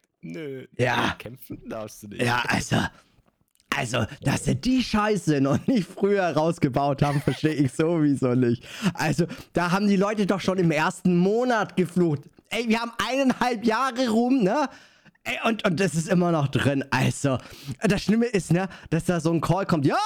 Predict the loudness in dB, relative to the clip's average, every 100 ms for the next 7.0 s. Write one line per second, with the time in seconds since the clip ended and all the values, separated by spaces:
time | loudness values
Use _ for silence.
0 | -2 -4 0 0 2 2 2 2 2 0
1 | -2 0 2 2 2 2 0 0 0 0
2 | 0 0 0 0 -2 -4 -6 -2 0 2
3 | 2 2 0 0 -2 -2 -2 0 0 0
4 | -2 -6 -18 _ -4 0 2 2 0 0
5 | 2 2 2 2 2 0 0 -2 -2 -8
6 | _ _ -4 0 2 2 0 0 -2